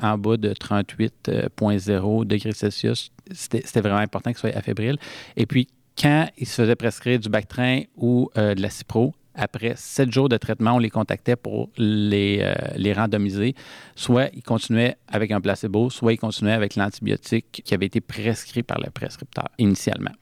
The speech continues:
Euh, donc, c'était, euh, très pragmatique comme approche. Puis, euh, ils ont quand même recruté deux cent soixante, euh, patients environ. Donc, c'est quand même une, une bonne ampleur pour une étude d'infectio. Puis, ce qu'on regardait, c'était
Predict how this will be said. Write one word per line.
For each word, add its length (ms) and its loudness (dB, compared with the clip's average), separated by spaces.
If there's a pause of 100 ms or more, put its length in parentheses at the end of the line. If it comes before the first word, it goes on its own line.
(140)
Euh, 200 2
donc, 260 0
c'était, 380 2
euh, 200 4
très 220 0
pragmatique 720 -2
comme 220 -2
approche. 640 -2 (380)
Puis, 420 4
euh, 240 4
ils 100 2
ont 100 2
quand 180 0
même 140 2
recruté 840 0
deux 160 6
cent 640 2
soixante, 1000 0
euh, 300 2
patients 460 -4
environ. 420 -2 (460)
Donc, 180 2
c'est 160 -10
quand 140 2
même 100 4
une, 240 2
une 220 4
bonne 180 2
ampleur 380 0
pour 100 -4
une 60 0
étude 340 -2
d'infectio. 1040 0 (320)
Puis, 80 0
ce 60 -2
qu'on 140 4
regardait, 460 0
c'était 480 0